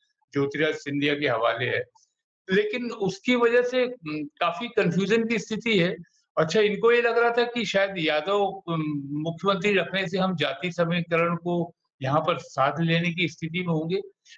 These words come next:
लेकिन वैसा हो नहीं रहा है क्योंकि मध्य प्रदेश में बिहार या उत्तर प्रदेश की तरह से, अ, यादव वोटर बहुत ज्यादा नहीं है, अ, और जितने हैं भी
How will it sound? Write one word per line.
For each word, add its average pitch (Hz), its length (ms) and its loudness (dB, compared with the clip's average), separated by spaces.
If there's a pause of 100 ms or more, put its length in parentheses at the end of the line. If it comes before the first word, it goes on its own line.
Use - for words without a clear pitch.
लेकिन 220 460 0 (280)
वैसा 170 300 2
हो 180 260 0
नहीं 247 240 -2
रहा 135 180 2
है 151 240 0 (720)
क्योंकि 180 240 0
मध्य 156 280 2
प्रदेश 220 440 2
में 226 380 0 (480)
बिहार 120 680 -2
या 214 100 0
उत्तर 202 260 0
प्रदेश 208 340 0
की 220 120 -10
तरह 208 240 2
से, 214 220 2 (460)
अ, 143 40 0 (300)
यादव 147 320 2
वोटर 202 320 0
बहुत 175 280 0
ज्यादा 190 220 2
नहीं 208 320 -2
है, 143 120 -2 (520)
अ, 135 540 2
और 180 200 2
जितने 185 280 -2
हैं 190 300 -2
भी 214 320 -6